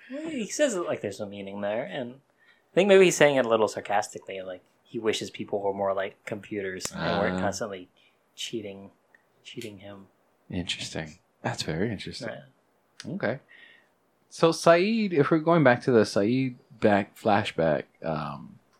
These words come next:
Speaker 2: that woman decides to, to let him go, or she says that she'll tell her husband that she was wrong after he apologizes, and, uh, she gets, I guess she's able to get the benefit of having somebody admit to her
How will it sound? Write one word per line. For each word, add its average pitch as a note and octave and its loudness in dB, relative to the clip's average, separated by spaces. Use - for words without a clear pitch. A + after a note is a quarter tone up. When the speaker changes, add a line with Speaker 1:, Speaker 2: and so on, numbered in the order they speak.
Speaker 2:
that A2+ -8
woman C#3 -4
decides G#2+ -2
to, F2 4
to - -4
let E2+ 0
him E2 -4
go, D#2 -4
or B2 6
she - -4
says G#2+ 4
that F#2 2
she'll F#2 -4
tell G#2+ -2
her F2+ 2
husband F2+ -4
that D#2 -8
she - -8
was E2 -6
wrong E2 -12
after F2 -10
he E2+ -6
apologizes, D#2+ -10
and, F2 -14
uh, - -6
she - -10
gets, - -8
I B2 -4
guess D3+ 4
she's B2+ 2
able G#2 8
to F2 6
get G2+ 2
the - -2
benefit F#2+ 2
of G2 4
having G2 2
somebody F#2+ 2
admit G2 2
to A#2+ 2
her A2+ 0